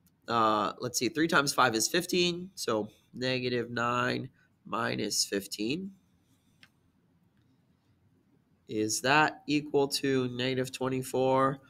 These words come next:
Well, yeah, we know it's gonna be equal to negative twenty-four, or if you wanna plug it into your calculator, we know that's gonna be true. All right, so once again, we need both equations to be true, though. So we need to plug it into both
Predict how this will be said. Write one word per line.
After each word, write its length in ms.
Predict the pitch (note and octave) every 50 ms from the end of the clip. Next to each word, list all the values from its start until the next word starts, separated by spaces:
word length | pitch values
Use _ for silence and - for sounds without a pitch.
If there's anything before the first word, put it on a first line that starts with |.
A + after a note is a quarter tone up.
| - _ _ _
Well, 220 | C#3+ D#3 - D#3+
yeah, 380 | D#3 E3 D#3 B2+ F#2+ - G#2+ B2+ -
we 120 | - C3+ C3+
know 300 | C3+ D3 D3 D3 D3 D3
it's 180 | C#3 B2+ - -
gonna 140 | C#3+ B2+
be 140 | A#2 A#2 A2+
equal 200 | G#2+ G#2+ A2 G#2+
to 140 | G#2+ - -
negative 300 | G2+ G#2 G#2+ A2 G2+ G2
twenty-four, 600 | - G#2+ A2 A2+ A2+ - C3 C3+ C#3 C#3 C#3 B2+
or 160 | F2+ A2 G#2 G2+
if 180 | G2+ - -
you 80 | G#2+ G#2
wanna 220 | G2+ G#2+ G#2 G2+
plug 240 | - _ A2 G#2+ G#2+
it 60 | G#2
into 140 | F#2+ G2 G2
your 120 | G2 F#2+
calculator, 800 | F#2+ - F3 F3 F#3 F3+ F3+ F3 F3 F3 F3 F3 F3 E3+ E3+ - _ _ _ _ _ _ _ -
we 140 | A#2+ B2 B2
know 240 | A#2+ A2+ A#2 A#2 A2+
that's 260 | A2+ A#2 A#2 - -
gonna 180 | - A2 A2+
be 120 | A2 A2 A2
true. 580 | - - - A2 A2 G#2+ G2+ G2 G2 G2 - _ _ _ _ _ - - - _ _ _ _ _ _ _ _ _ _ _ _ _ -
All 80 | C#3+
right, 160 | D#3 - -
so 160 | - - - C#3+
once 220 | D#3+ F#3+ G3 F#3+
again, 240 | G3 F#3+ F3+ E3+ D#3
we 100 | E3+ F3+
need 240 | G3 G3+ F#3+ C#3+ -
both 300 | D3 D#3 F3+ G#3 G3+ -
equations 500 | F#3 - F3+ E3+ E3 D#3+ E3 D3+ C#3 -
to 100 | - D3+
be 120 | D3+ D3
true, 240 | - - D#3 D#3 D3
though. 240 | C#3 C3 A2+ G#2+ G2+
So 180 | - - C3+ B2+
we 180 | B2+ D3 E3
need 120 | F3 F3+ F#3
to 100 | F3+ E3+
plug 280 | F3+ D#3+ D3+ D#3 D3+
it 100 | D#3+ -
into 440 | - A#2 C#3+ C#3+ D3 - - C#3 C3
both 580 | A#2+ A#2+ _ A#2+ A#2+ C3 C3 C3 C3 - -